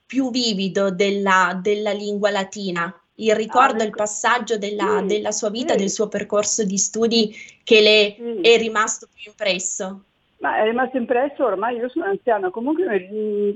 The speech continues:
Speaker 2: durante il, mm, la, la scuola media, i primi anni, era un pochino, un tantino difficile, magari duro a digerire,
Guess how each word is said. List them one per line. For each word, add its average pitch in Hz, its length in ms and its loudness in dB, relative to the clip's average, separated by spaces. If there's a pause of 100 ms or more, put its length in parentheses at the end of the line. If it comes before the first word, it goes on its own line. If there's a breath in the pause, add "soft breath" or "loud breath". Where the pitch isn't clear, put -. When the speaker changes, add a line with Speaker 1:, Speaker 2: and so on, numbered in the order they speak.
Speaker 2:
durante 233 440 0
il, 214 240 -6 (180)
mm, 202 320 -10 (720)
la, 190 340 -2
la 185 140 -12
scuola 208 240 0
media, 208 420 -4
i 165 80 -4
primi 202 300 -6
anni, 185 460 -4 (300)
era 262 300 0
un 240 140 -8
pochino, 254 420 -4
un 240 160 -6
tantino 240 400 -8
difficile, 208 680 -4
magari 180 380 0
duro 233 240 -4
a 220 60 0
digerire, 170 720 -4